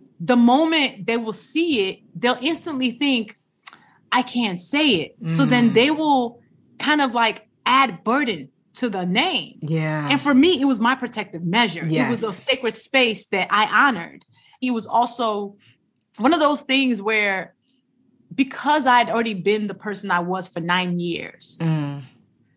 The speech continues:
Speaker 1: I didn't change who I was when I got here.
Speaker 2: Mm-hmm.
Speaker 1: I still went home and spoke Yoruba.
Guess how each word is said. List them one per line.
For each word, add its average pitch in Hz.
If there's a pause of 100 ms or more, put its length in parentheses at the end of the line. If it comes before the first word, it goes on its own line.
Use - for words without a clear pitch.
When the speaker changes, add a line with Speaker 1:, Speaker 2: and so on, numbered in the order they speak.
(180)
Speaker 1:
I 226
didn't 214
change 220
who 202
I 170
was 170
when 170
I 156 (100)
got 175
here. - (300)
Speaker 2:
Mm-hmm. 156 (460)
Speaker 1:
I 202
still 254
went 277
home 247 (260)
and 190
spoke 226
Yoruba. 208